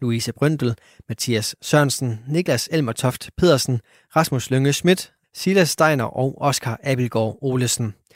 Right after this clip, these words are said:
som alle har haft den glæde at have Dagmar Vinter som underviser.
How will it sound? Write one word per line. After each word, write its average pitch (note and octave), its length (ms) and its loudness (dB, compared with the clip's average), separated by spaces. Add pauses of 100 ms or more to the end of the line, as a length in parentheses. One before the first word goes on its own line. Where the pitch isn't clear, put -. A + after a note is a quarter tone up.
(300)
som C3+ 180 0
alle A#2 200 2
har A2+ 200 -4
haft A#2+ 280 -2
den B2+ 140 -2
glæde C3 260 2
at A#2 80 0
have G#2+ 160 -8
Dagmar B2 320 0
Vinter C#3 280 0
som - 240 -8
underviser. D3+ 540 4